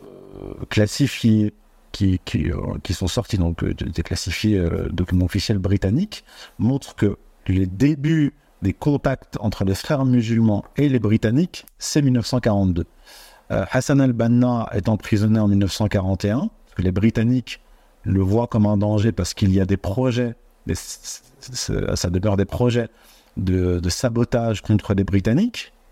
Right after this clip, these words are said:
et qui, mais il y a con-, concrètement, euh, il n'y a rien. Et, et il sort de prison, les contacts commencent avec les Britanniques,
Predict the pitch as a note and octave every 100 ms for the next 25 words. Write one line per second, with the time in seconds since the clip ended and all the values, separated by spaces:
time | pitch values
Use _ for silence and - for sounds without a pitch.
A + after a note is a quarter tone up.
0 | _ _ - - - - F2+ E2+ F2 E2+
1 | A2 F#2+ - - - G2+ - F#2 G#2 G2
2 | F2+ F2+ F2 F2+ - F2+ F2+ G#2+ D3 A3+
3 | _ _ - - _ - C#3 D3+ - B2+
4 | B2+ A2+ C#3 A2+ A2+ - A2 A#2+ G3+ A#3
5 | - A2+ C3 - D3 D3 - - C3 A#2+
6 | A#2 G#2+ G2+ G#2 G2+ G#2 G#2 B2 A3+ -
7 | -